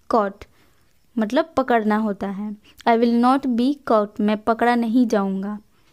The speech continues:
So इसीलिए he cut, so इसीलिए he cut off his stick and shortened it। Shortened मतलब छोटा करना। उसने छड़ी को काट दिया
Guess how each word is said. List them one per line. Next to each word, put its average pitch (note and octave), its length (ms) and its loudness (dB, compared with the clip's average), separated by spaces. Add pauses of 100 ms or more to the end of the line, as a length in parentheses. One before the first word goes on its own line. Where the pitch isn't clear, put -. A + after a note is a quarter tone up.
(360)
So B3+ 420 2
इसीलिए C4 800 0
he B3 380 -4
cut, D4 320 -2 (1300)
so B3+ 500 2 (300)
इसीलिए C4 760 2 (420)
he B3+ 80 2 (220)
cut D#4+ 280 0
off A#3+ 460 -2 (540)
his D#4+ 220 4
stick C4 460 -2
and A3 320 -4
shortened B3+ 760 2 (100)
it। G3+ 320 -4 (480)
Shortened A#3 720 2
मतलब G#3+ 500 -2
छोटा A3 380 0
करना। G3 440 -4 (880)
उसने B3+ 500 2
छड़ी C4 380 0
को D#4+ 180 0
काट C4+ 420 -2
दिया A3+ 440 0